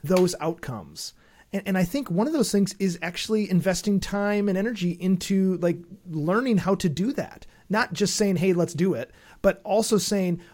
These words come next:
"Wh-, what are the th-, what are the components of that to, to become the best we can be?" You, you said there's, there's vendors. I'm not asking you to,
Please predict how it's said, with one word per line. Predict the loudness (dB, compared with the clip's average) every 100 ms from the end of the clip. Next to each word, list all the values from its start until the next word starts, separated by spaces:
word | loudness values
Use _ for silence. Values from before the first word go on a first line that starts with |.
| -20
"Wh-, | -12 -8
what | -8 -6 -2 0 4
are | 4 4
the | 2
th-, | -4 -8 -8
what | -4 -2
are | -2
the |
components | 2 2 2 0 -2 -4
of | -4
that | -4 -4 -4
to, | -4
to | -4 -6
become | -2 -2 -2 -2 0 2 2
the | 2
best | 0 -2 -2
we | -4
can | -4 -4
be?" | -4 -4 -8 -18 -20 -20 -20 -16
You, | -10 -4 -2 -2
you | 0 0 2
said | 4 4 4 4
there's, | 0 0 0
there's | -2 2
vendors. | 2 2 0
I'm | 0
not | 0 -2 -6 -10 -4
asking | -2 0 2
you | 2
to, | 2 0